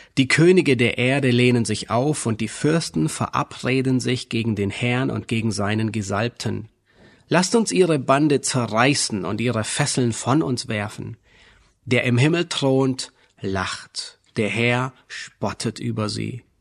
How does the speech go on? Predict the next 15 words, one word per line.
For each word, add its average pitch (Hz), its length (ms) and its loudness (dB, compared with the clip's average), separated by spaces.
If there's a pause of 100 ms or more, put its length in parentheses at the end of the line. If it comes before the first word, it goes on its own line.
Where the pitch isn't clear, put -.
(440)
Dann 156 220 6
wird 160 140 6
er 143 180 4
zu - 160 0
ihnen 131 320 4
reden 139 480 4
in 120 160 2
seinem 110 380 2
Zorn 139 520 0
und 127 180 -2
sie 120 160 0
schrecken 123 800 0
mit 131 200 0
seinem 131 400 2
Grimm. 131 460 0